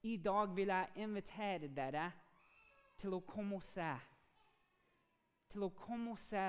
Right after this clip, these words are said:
hva det livet vil være for deg når du blir i Jesus Kristus. Når du opplever Guds kjærlighet. Når du begynner å gi den kjærligheten du har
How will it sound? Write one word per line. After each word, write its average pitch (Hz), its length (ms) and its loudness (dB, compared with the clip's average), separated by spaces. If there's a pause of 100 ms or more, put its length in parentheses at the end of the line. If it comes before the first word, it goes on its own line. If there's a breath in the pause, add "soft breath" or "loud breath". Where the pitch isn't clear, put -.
hva 180 180 2
det 190 160 2
livet 180 720 -2 (320 loud breath)
vil 202 240 0
være 156 560 2 (300)
for 175 180 -4
deg 143 480 0 (1040)
når 175 140 -4
du 180 100 0
blir 160 680 0
i 165 200 -2
Jesus 131 400 -6
Kristus. 127 580 -12 (800 soft breath)
Når 165 120 -2
du 165 140 0 (220)
opplever 151 520 -2
Guds 151 320 -8 (100)
kjærlighet. 127 760 -6 (2250)
Når 190 100 0
du 190 180 0
begynner 180 480 0 (200 loud breath)
å 190 220 0
gi 220 560 -2
den 208 160 -2
kjærligheten 196 800 0 (300 loud breath)
du 208 100 0
har 214 220 2